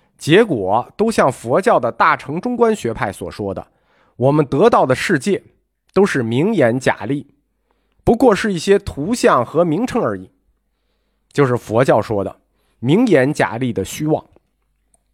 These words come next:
从认识自己出发，这就是哲学中最重要的一个命题。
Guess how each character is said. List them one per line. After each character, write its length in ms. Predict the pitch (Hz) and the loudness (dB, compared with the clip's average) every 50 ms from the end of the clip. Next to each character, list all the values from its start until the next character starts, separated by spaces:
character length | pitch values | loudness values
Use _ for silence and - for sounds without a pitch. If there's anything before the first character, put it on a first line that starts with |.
| _ _ _ _ _ _ - _ _ _ _ _ _ _ _ _ _ _ _ _ _ _ _ _ _ _ _ _ _ - _ _ | _ _ _ _ _ _ -20 _ _ _ _ _ _ _ _ _ _ _ _ _ _ _ _ _ _ _ _ _ _ -20 _ _
从 220 | - - 190 240 277 | -2 2 4 4 6
认 140 | 294 262 | 6 6
识 80 | 220 233 | 4 2
自 180 | 220 - 277 220 | 2 2 0 -2
己 140 | - 98 | -2 -4
出 180 | 87 - - 120 | -8 -6 -6 -4
发， 340 | 104 - 110 101 - _ _ _ _ _ _ _ _ _ _ _ _ _ _ _ _ _ _ _ _ _ - | -2 0 -2 -2 -2 _ _ _ _ _ _ _ _ _ _ _ _ _ _ _ _ _ _ _ _ _ 0
这 140 | - 277 240 | 2 2 4
就 120 | 247 240 | 4 4
是 160 | 190 156 147 | 4 2 0
哲 300 | 123 - 131 131 180 233 | 2 2 4 6 6 6
学 220 | 262 - - 139 135 | 4 4 2 2 2
中 280 | - 175 165 165 175 | 2 0 -2 -2 -4
最 300 | 175 - - 294 269 196 | -6 -4 -2 0 0 0
重 260 | 139 - - 247 165 | 0 0 0 2 4
要 220 | 139 135 123 113 104 | 4 4 4 2 2
的 160 | 92 95 92 | -2 -4 -6
一 180 | 95 92 104 113 | -6 -8 -6 -4
个 140 | 123 113 | -4 -2
命 180 | 98 117 120 104 | -2 -2 -4 -4
题。 280 | 90 - 98 90 92 | -6 -10 -12 -14 -16